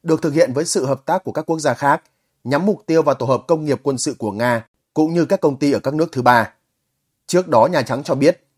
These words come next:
Mỹ sẽ sớm áp đặt các biện pháp trừng phạt mới đối với Iran vì ủng hộ Nga trong cuộc xung đột với Ukraine, cảnh báo Washington sẵn sàng tiến xa hơn nếu Tehran bán tên lửa đạn đạo cho Moscow.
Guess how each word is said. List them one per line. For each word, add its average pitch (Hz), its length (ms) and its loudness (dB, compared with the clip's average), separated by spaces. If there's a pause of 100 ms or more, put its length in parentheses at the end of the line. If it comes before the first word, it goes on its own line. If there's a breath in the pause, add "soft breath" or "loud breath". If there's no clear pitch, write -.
(100)
Mỹ 156 200 0
sẽ 175 140 -2
sớm 147 200 -2
áp 202 80 0
đặt 175 180 0
các 190 80 0
biện 147 180 -2
pháp 190 200 0
trừng 120 200 -4
phạt 120 240 -4
mới 120 160 -2
đối 123 120 -2
với 127 140 -4
Iran 131 380 2 (180)
vì 135 180 0
ủng 123 200 -2
hộ 123 120 -2
Nga 151 220 -2
trong 147 160 -8
cuộc 127 160 -4
xung 139 140 -6
đột 117 120 -2
với 120 100 -4
Ukraine, 120 520 -2 (580)
cảnh 139 200 4
báo 131 160 4
Washington 175 480 2
sẵn 180 200 -4
sàng 143 240 -2
tiến 135 220 -2
xa 151 140 0
hơn 147 220 2
nếu 131 100 -2
Tehran 131 440 2
bán 113 200 -2
tên 170 160 -4
lửa 131 140 0
đạn 117 160 -4
đạo 117 140 0
cho 120 120 -8
Moscow. 117 560 2